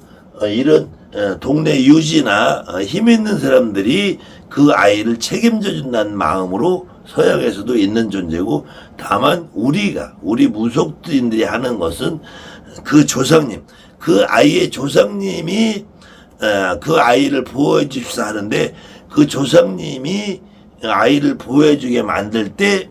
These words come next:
무당이라는 사람이 그 대리 역할을 해준 거야. 대리, 다리를 놓는, 어, 다리를 놓아서 이어주는 역할을. 그래서 무당 선생님이 조상과 아이와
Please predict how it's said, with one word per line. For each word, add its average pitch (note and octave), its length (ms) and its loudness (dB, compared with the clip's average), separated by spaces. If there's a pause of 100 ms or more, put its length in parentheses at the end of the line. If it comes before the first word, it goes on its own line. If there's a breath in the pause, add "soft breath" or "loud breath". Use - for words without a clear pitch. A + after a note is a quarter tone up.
(120)
무당이라는 A#2+ 760 0
사람이 G2 580 -6 (320 loud breath)
그 C#3+ 300 -2
대리 D3+ 400 4
역할을 A#2 440 0
해준 D#2+ 180 -8
거야. C#2 140 -8
대리, G2+ 420 -4 (300 loud breath)
다리를 D3 480 4
놓는, F2 360 -4 (560 loud breath)
어, G#2 180 0
다리를 F#3 440 2
놓아서 C3+ 320 0
이어주는 A#2+ 540 0
역할을. - 540 -4
그래서 - 380 -4 (420 loud breath)
무당 D#3 420 2
선생님이 C3 1000 -2 (600 loud breath)
조상과 D#3+ 760 0 (120)
아이와 F#2+ 600 -4